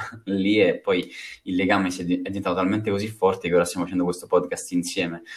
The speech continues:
Non vorrei risultare troppo nostalgico, quindi passo direttamente la palla a te per cambiare un attimo magari, eh, clima.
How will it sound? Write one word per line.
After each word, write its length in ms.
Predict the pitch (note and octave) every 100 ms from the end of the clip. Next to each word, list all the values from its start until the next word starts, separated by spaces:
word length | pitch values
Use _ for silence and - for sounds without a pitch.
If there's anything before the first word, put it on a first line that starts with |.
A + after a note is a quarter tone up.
| - - _
Non 180 | G#2 G#2
vorrei 240 | G#2 G#2+
risultare 400 | G#2+ G#2 F#2+ G2
troppo 260 | G2 F#2+ G2
nostalgico, 560 | G2 - A#2 G#2+ G2
quindi 260 | F2+ G2+ F#2
passo 300 | - F#2+ -
direttamente 560 | F2+ F2+ - G2+ G2+ F#2
la 120 | F2+
palla 240 | F#2+ F#2
a 100 | G2+
te 160 | - F#2
per 140 | F2+
cambiare 380 | - F2 F2+ F2
un 100 | F2
attimo 360 | F2+ - F2+ F2+
magari, 840 | E2+ F2 F2 F2 F2 E2+ E2+ E2
eh, 580 | - _ _ - - -
clima. 460 | _ F2+ E2 D#2+